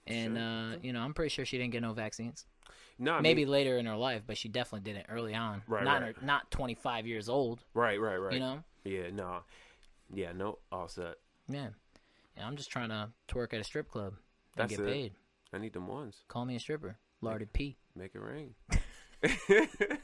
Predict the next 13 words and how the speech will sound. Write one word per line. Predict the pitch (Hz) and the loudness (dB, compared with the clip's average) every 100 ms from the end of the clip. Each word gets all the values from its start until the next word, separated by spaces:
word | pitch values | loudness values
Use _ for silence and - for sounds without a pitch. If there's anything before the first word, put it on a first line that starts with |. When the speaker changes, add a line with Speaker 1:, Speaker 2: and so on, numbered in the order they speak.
| 220 - - | -6 -6 -6
Speaker 1:
But | 175 185 | -4 -2
yo, | 190 127 110 - - - - 143 | 0 0 -2 -6 -10 -12 -6 0
um, | 139 131 120 117 107 - - - - _ - - | 2 4 4 2 -2 -10 -20 -20 -20 _ -20 -10
man, | 139 143 143 135 131 127 _ _ _ - _ - | -2 2 2 2 -2 -6 _ _ _ -20 _ -4
yo, | 135 107 98 | -2 0 -4
I'm | 117 131 | -4 -4
not | 139 131 | -2 -2
gonna, | 127 123 - | -2 -4 -6
well, | 120 113 | -4 -4
you | 117 180 | -2 -2
can't | - 143 - | 0 0 0
see | - 127 | -2 0
yourself, | 110 101 - 101 95 - | 0 -2 -4 -4 -6 -10